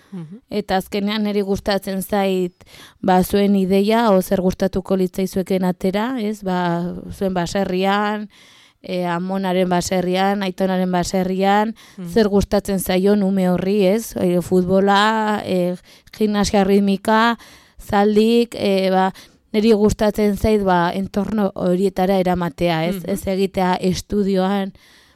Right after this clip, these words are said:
Speaker 2: pareta txuria, beltza, ez hor-, horrela. Niri gustatzen zait disfrutatzea umea, bai familia, bai, e, e, etxeko
Speaker 1: Bai.
Speaker 2: giroa, ez?
Speaker 1: Hori.
Speaker 2: Azkenean,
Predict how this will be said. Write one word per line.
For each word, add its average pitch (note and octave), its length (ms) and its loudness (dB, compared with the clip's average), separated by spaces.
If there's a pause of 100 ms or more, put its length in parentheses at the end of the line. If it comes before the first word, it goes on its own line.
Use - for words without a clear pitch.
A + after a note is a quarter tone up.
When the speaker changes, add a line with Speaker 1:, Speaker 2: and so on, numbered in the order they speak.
(440)
Speaker 2:
pareta G3 440 0
txuria, G3+ 600 0
beltza, G3 640 -4
ez G3+ 240 -12
hor-, F#3+ 200 -6
horrela. F3+ 440 -2
Niri G3 440 -4
gustatzen F#3+ 600 -6
zait G3+ 300 -6 (640)
disfrutatzea G#3+ 1120 0 (560)
umea, A3+ 680 2
bai G#3 240 -2
familia, A3 800 0
bai, G3 760 -4 (920)
e, F3 840 0 (220)
e, - 220 -12
etxeko A3 540 2
Speaker 1:
Bai. G#3 100 2
Speaker 2:
giroa, F#3+ 420 6
ez? A3+ 160 0
Speaker 1:
Hori. G#3+ 100 0
Speaker 2:
Azkenean, G#3+ 720 -4